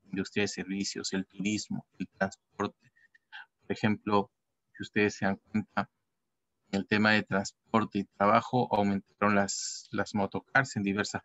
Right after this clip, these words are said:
partes de Lima, lo cual también ha traído otros factores sociales, ¿no? Otros problemas sociales como la delincuencia, ¿no? La mala cultura, eh,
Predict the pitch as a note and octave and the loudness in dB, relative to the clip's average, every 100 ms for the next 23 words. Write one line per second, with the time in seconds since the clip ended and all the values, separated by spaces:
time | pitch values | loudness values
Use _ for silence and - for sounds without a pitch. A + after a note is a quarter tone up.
0 | - G2 - G#2 G2 G#2 A2 G2 - _ | -4 -4 -4 -4 0 2 2 0 -6 _
1 | _ _ _ _ - A#2+ A2 G#2 - G#2 | _ _ _ _ -6 -6 -10 -18 -4 0
2 | G2+ G#2 - F#2+ G2 G#2 G#2+ - - _ | 2 0 0 2 4 4 2 -2 -20 _
3 | _ _ - A2+ A2 A2+ G#2 - F2+ _ | _ _ 4 4 4 2 0 0 -4 _
4 | F#2+ F#2+ - - - G2 G2 F#2 G2 - | -4 -2 -4 -8 0 4 4 4 -6 -16
5 | - _ G2 B2 - G2+ - - _ F#2+ | -20 _ -12 -12 -10 -8 -6 -8 _ 0
6 | G2+ G#2+ G#2 - - G2+ F#2+ G2 - A2 | 2 2 0 -6 -10 -4 -4 -4 -12 -8
7 | F#2+ F2+ F2+ F2+ - - G2+ G2 F#2+ - | -4 -2 -2 -4 -8 0 2 2 0 -6
8 | - - - _ _ _ _ _ - G#2+ | -4 -4 -6 _ _ _ _ _ -6 -6
9 | _ _ _ _ - G2+ G2+ G2 G2 F#2+ | _ _ _ _ 0 2 6 4 4 -2
10 | - _ - G2+ G2 F#2+ F#2 - C3+ _ | -6 _ -6 4 6 6 4 0 -8 _
11 | _ _ _ _ _ _ - G2 F#2+ G2 | _ _ _ _ _ _ -8 -4 -4 -4
12 | G2 G2 | -8 -12